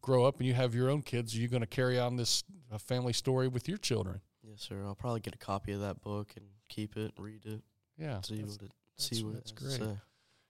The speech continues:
Speaker 1: Yeah, I think this is a wonderful story, Bryce. Uh, it's, it's good to know a family story like this, and it's in context to a lot of stuff that goes on, that's gone on in our country. Uh, land of opportunity,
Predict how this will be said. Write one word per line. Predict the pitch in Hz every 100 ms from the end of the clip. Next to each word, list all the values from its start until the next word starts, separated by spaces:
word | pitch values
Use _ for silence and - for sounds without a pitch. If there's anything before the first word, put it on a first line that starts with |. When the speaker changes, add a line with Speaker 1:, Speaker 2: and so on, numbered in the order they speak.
| _
Speaker 1:
Yeah, | 180 131
I | 147
think | - 190
this | 185 160
is | 160
a | 147
wonderful | 151 151 147
story, | 131 - 147 113
Bryce. | 98 104 110 -
Uh, | 107 107 110
it's, | 110 -
it's | 123 -
good | - 135
to |
know | 127 127
a |
family | 117 120 120
story | 113 - 123
like | 117 113 -
this, | 123 -
and | 120
it's | 117 -
in | 127 117
context | - 131 123 143 -
to | 131
a |
lot | 117 110 147
of |
stuff | - 147 -
that | 131
goes | 135 131
on, | 131 135 135 - _ _
that's | 120 110
gone | 139 131
on | 135 135
in | 131
our | 127
country. | - 131 - 165 - _ _ _
Uh, | 98
land | 101 101 120 131
of |
opportunity, | 139 139 120 156 156 175